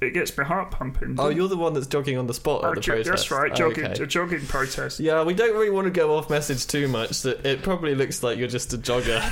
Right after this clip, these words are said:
Speaker 2: <laughs>
Speaker 1: Well, that's a good point, actually. I'm wearing jogging gear, and I didn't. The placard is hard to jog with, so I didn't bring a placard.
Speaker 2: Oh, you, you didn't bring the placard?
Speaker 1: No.
Speaker 2: It says it's a very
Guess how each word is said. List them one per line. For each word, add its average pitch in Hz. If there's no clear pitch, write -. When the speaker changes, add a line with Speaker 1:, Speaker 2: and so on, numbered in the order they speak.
Speaker 2:
<laughs> -
Speaker 1:
Well, 165
that's -
a -
good 208
point, 185
actually. 156
I'm 170
wearing 175
jogging 160
gear, 143
and 147
I 156
didn't. 190
The 160
placard 175
is 160
hard 160
to 156
jog 175
with, 117
so 131
I -
didn't 160
bring 156
a 143
placard. 131
Speaker 2:
Oh, 135
you, 131
you 143
didn't 147
bring 143
the 135
placard? 139
Speaker 1:
No. 160
Speaker 2:
It 160
says 123
it's 120
a 131
very 120